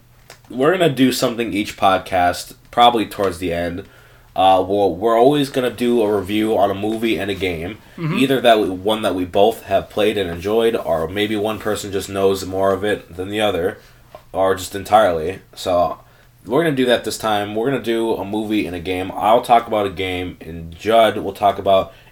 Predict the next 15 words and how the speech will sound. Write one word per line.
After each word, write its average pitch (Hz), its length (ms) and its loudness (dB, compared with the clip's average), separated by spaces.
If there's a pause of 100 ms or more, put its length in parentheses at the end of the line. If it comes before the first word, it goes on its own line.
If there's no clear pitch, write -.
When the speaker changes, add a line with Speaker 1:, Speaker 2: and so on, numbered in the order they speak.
Speaker 1:
a 92 340 -4 (400)
movie. 82 80 -12 (320)
Speaker 2:
Movie, - 260 -6 (160)
yes. - 540 -14
Speaker 1:
And 98 80 -2
I'll 110 100 6
let 127 120 6
you 147 300 10
start 120 220 4
with 104 100 2
a 95 40 -2
movie. 107 180 -4
Speaker 2:
So, - 160 -4
okay. 151 280 0 (560)
So, 113 300 -6